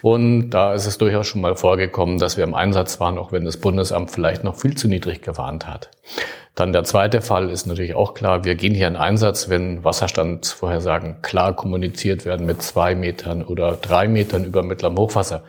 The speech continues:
Dann treffen wir uns hier mit dem Team, zum Zeitpunkt ungefähr eine Stunde vor dem Niedrigwasser in Cuxhaven, das heißt circa zehn Stunden vor dem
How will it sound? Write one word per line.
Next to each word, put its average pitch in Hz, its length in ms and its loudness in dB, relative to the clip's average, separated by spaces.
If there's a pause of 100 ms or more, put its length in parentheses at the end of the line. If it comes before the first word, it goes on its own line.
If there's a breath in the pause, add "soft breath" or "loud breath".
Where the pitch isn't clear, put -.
(140 loud breath)
Dann 90 180 0
treffen 104 300 -2
wir 87 40 2
uns 90 160 -2
hier 113 160 4
mit 104 140 -4
dem 87 180 -8
Team, 139 520 0 (800 loud breath)
zum 113 440 2
Zeitpunkt 127 960 0
ungefähr 107 400 0
eine 135 220 0
Stunde 123 280 2
vor 120 140 0
dem 107 140 2
Niedrigwasser 127 1300 0
in 113 220 -2
Cuxhaven, 120 720 0
das 101 180 -2
heißt 107 340 0
circa 117 360 0
zehn 120 360 2
Stunden 113 520 0
vor 104 240 -4
dem 101 240 -2